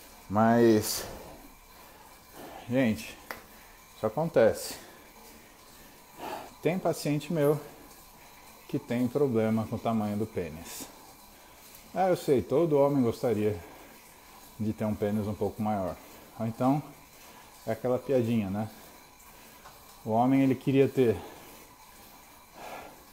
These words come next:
<laughs> o pênis do tamanho que ele acha, ser cheio de mulher igual a mulher dele acha que ele tem,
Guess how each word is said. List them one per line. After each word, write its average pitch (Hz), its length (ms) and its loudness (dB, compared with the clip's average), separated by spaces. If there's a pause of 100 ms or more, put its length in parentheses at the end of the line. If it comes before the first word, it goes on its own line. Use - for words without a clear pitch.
(680)
<laughs> 104 760 -4 (2000)
o 107 60 -10
pênis 135 420 0
do 131 60 -2
tamanho 127 340 2
que 131 80 2
ele 113 140 4
acha, 123 360 2 (1200)
ser - 180 -6
cheio 135 220 2
de 135 100 -2
mulher 127 340 2
igual 123 240 4
a 123 40 2
mulher 120 300 2
dele 117 240 2
acha 113 220 0
que 117 120 -4
ele 107 100 0
tem, 127 320 -2